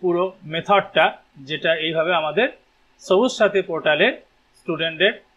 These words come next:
data verification করতে হবে। আশা করি এই ভিডিওটি আপনাদের কাজে লাগবে এবং ভিডিওটি যদি ভালো লাগে অন্যদের সাথে share করবেন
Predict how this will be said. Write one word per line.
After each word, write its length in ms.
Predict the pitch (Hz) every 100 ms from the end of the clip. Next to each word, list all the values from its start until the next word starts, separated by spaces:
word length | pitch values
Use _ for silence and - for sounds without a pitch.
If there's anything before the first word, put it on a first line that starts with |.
| -
data 340 | 123 147 147 190 240 _ -
verification 680 | 139 160 165 151 156 135 170 240 - _ _
করতে 280 | - 151 -
হবে। 220 | 135 117 - _ _ _ _ _ _ _ _ _ _ _ _ _ _ _ _ -
আশা 240 | 156 226
করি 220 | 220 233 240 _ _ _ _ _ _ _ _ _ _
এই 160 | 160 160 160 135
ভিডিওটি 560 | 180 185 208 208 214 214 _ _ _ -
আপনাদের 440 | 156 175 170 175 165 _ _ _ -
কাজে 220 | 156 175 196
লাগবে 240 | 202 196 208 _ _ _ -
এবং 260 | 151 160
ভিডিওটি 360 | 156 156 180 180 170
যদি 140 | 170
ভালো 240 | 123 160
লাগে 240 | 196 202 202 202
অন্যদের 340 | 151 165 170
সাথে 240 | 175 175 160
share 280 | - 175 180
করবেন 340 | 202 185 202